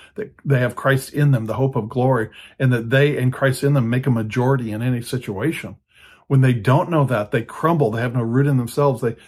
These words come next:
they crumble and, and fall apart at the pressure of circumstances or another person's opinion.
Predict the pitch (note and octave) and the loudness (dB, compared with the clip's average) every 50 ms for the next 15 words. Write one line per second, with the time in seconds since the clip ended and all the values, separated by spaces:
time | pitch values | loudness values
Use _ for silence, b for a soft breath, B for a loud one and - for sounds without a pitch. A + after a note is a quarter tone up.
0 | B B - C3 - - - D#3 D#3 D3+ C3 A2 G#2+ - B B B B B B | B B -12 -12 -8 -2 0 2 2 2 2 0 -2 -4 B B B B B B
1 | C3+ C3 B2+ C3 - B2+ B2 - - C#3+ C#3+ C3+ A#2+ - - - D#3+ D3+ C3+ A#2 | -2 -2 -2 0 -2 -2 -2 2 2 4 4 4 2 0 0 2 2 2 2 0
2 | A#2+ - A#2+ A2 - - C#3 C3+ - - A#2+ A#2+ - - D3+ D3 - C#3 - - | -2 -6 -6 -4 -2 0 0 0 0 -4 -6 -4 -2 -2 -2 -2 -4 -8 -6 -6
3 | B2 A#2 A2 - A2+ A2 A#2+ A#2 A#2 A#2+ A#2 A#2 A#2 - B2 B2 B2 C3 A2+ - | -6 -6 -6 -8 -10 -6 -6 -4 -4 -4 -6 -6 -6 -6 -6 -6 -6 -6 -8 -8
4 | G#2+ - - D3+ F#3+ E3+ A2+ G#2+ | -8 -6 -4 -4 -4 -4 -6 -8